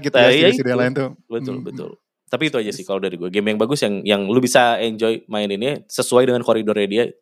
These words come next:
Speaker 2: dia tuh mengklaim dirinya game apa gitu.
Speaker 1: Hmm.
Speaker 2: Hmm.
Speaker 1: Dan itu berarti kan, eh, konsekuensi logisnya adalah bisa jadi game itu bagus untuk target market misalkan yang suka dengan, eh, J R P G gitu ya.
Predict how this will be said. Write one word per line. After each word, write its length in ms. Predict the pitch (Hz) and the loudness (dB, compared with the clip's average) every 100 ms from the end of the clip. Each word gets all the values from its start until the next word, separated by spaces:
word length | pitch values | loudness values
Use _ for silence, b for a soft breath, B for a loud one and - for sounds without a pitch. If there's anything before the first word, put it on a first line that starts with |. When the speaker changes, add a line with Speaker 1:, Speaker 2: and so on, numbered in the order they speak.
| _ | _
Speaker 2:
dia 200 | 120 110 | 0 2
tuh 160 | 135 131 | 4 2
mengklaim 400 | 120 110 113 110 | 0 -2 -2 -2
dirinya 240 | 104 101 | -4 -4
game 240 | 104 95 85 | -2 -2 -2
apa 320 | 80 64 - _ | -8 -14 -20 _
gitu. 240 | - _ _ - | -20 _ _ -12
Speaker 1:
Hmm. 480 | 131 127 127 135 | -8 -8 -10 -14
Speaker 2:
Hmm. 80 | - | -18
Speaker 1:
Dan 240 | - - 139 | -2 2 4
itu 160 | 147 | 2
berarti 320 | 262 156 139 | 0 0 0
kan, 240 | 233 254 262 _ | -2 -4 -4 _
eh, 320 | 151 139 135 127 | 0 2 2 2
konsekuensi 480 | 143 143 147 127 | 2 2 -2 0
logisnya 560 | 143 127 123 117 180 247 | 0 0 -2 -6 -2 0
adalah 400 | 208 120 135 214 b b b | 0 2 2 2 b b b
bisa 320 | 139 143 151 | -2 2 2
jadi 480 | 131 123 127 165 240 - | 2 2 0 -4 -4 -8
game 320 | 139 135 131 | 0 2 2
itu 80 | 135 | 2
bagus 640 | 135 123 113 113 180 - - _ | 4 4 2 -2 -8 -8 -14 _
untuk 400 | 156 135 - 143 | -2 -2 -2 -4
target 320 | 143 123 131 | -2 0 -2
market 320 | - 123 - | 0 -2 -2
misalkan 400 | - - 135 156 | -6 -4 0 0
yang 80 | 143 | 0
suka 240 | - - 127 | -2 -2 0
dengan, 480 | 113 117 117 113 - B B - | 0 0 0 -2 -10 B B 0
eh, 460 | 123 113 113 117 120 | 2 2 2 0 -2
J 100 | 117 135 | 2 4
R 100 | - | 4
P 140 | 165 | 2
G 100 | 156 254 | -2 -2
gitu 160 | 151 139 | -2 0
ya. 160 | 139 | 2